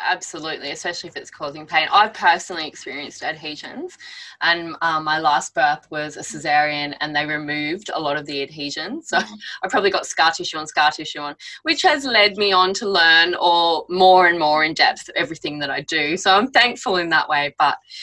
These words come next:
Speaker 1: at the same time, I, um, I experienced a lot of really serious digestive issues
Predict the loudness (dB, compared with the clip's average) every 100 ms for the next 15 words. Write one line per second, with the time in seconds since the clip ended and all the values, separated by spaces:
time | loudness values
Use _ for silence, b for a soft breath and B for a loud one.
0 | B B 0 2 2 2 2 2 4 4
1 | 2 4 6 6 4 0 -2 -2 -2 -6
2 | -18 _ 2 4 4 0 -6 -4 -6 -10
3 | -12 -10 -2 -2 -2 -8 -8 -10 -12 -10
4 | -10 -6 -4 -4 -8 -12 -14 -12 -12 -10
5 | -12 -12